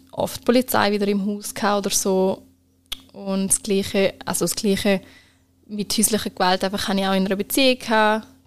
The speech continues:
dass die Person einfach, ähm, immer wieder mal auf mich losgegangen ist. Ich auch schon, haben wir sie in Notfall ins Spital, weil wir nicht gewusst hat, ob meine Schlüssel beigebrochen sind, weil er mich dementsprechend so am Boden gedrückt hat und gewürgt hat. Und, ähm,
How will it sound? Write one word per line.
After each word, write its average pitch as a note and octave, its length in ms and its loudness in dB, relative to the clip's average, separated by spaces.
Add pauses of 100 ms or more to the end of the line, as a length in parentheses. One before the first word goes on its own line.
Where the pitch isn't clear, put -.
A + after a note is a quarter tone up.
dass F#3+ 180 -8
die F#3+ 120 -4
Person F#3+ 360 -2
einfach, - 400 -6
ähm, F#3+ 260 -4
immer G3+ 180 0
wieder G3+ 160 0
mal F#3+ 140 -2
auf F#3+ 120 -2
mich F#3+ 80 4
losgegangen G#3+ 560 4
ist. G3+ 420 -2 (120)
Ich - 160 -8
auch - 120 -2
schon, F#3+ 300 -2 (500)
haben G#3 140 0
wir G#3 80 4
sie G#3 120 2
in G3+ 100 6
Notfall G#3+ 420 4
ins G3 120 2
Spital, G#3 680 4 (340)
weil F#3+ 180 -4
wir F3+ 180 -2
nicht F3+ 180 -4
gewusst - 220 -8
hat, F#3+ 80 -2
ob D3+ 80 -4
meine F#3 180 -6
Schlüssel B3+ 360 2
beigebrochen G3 560 2
sind, F#3+ 260 -2
weil F#3 140 -2
er G3 60 -4
mich G3 180 -6
dementsprechend F#3+ 760 -4
so F#3 180 2
am F#3+ 100 2
Boden G3 240 2
gedrückt - 480 -6
hat G3 360 0
und G3+ 160 0
gewürgt - 520 -2
hat. F#3 440 -2
Und, F3+ 300 -6
ähm, F3+ 400 -6